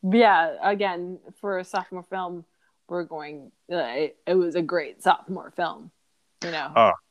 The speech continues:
Speaker 2: yeah, I'm, it's probably now in my, I th-, probably, like, top five.
Speaker 1: Sequels?
Speaker 2: Um, s-,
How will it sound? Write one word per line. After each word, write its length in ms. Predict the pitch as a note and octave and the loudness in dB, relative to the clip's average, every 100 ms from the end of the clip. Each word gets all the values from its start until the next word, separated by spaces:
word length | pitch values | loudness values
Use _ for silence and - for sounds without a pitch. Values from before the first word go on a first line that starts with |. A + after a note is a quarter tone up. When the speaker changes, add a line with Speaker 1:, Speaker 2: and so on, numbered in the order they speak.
| _ _ _ _ _ | _ _ _ _ _
Speaker 2:
yeah, 300 | A#2 A2 F#2 | 0 4 4
I'm, 680 | D#2+ - G#2+ A2 G#2 G2+ G2 _ | 0 2 4 4 2 -4 -16 _
it's 560 | - A#2+ - - - - _ _ _ - | 0 0 0 -8 -8 -16 _ _ _ -12
probably 500 | - C#3+ D#3+ D3 C#3 | 2 6 6 6 4
now 380 | A#2+ B2 B2+ A2+ | 6 4 4 4
in 180 | G#2 G#2+ | 2 0
my, 300 | G#2 G2+ G2 G2 F#2+ F2+ F2 _ _ - | 2 4 4 2 0 -4 -10 _ _ -14
I 60 | |
th-, 100 | - - _ - | -14 -14 _ -20
probably, 240 | - B2 C#3 | -2 0 2
like, 220 | A2 F2+ - | 2 0 -8
top 340 | - A#2 A2 - _ _ | -4 2 0 0 _ _
five. 680 | - - G2 G2 G#2 F#2+ F2+ F2+ _ _ _ - - - | -20 -2 2 4 6 4 0 -8 _ _ _ -20 -20 -8
Speaker 1:
Sequels? 340 | - A#3 A#3+ D#4 | -2 2 4 6
Speaker 2:
Um, 280 | F2 E2+ E2+ _ _ | 4 0 -10 _ _
s-, 220 | - - | -12 -10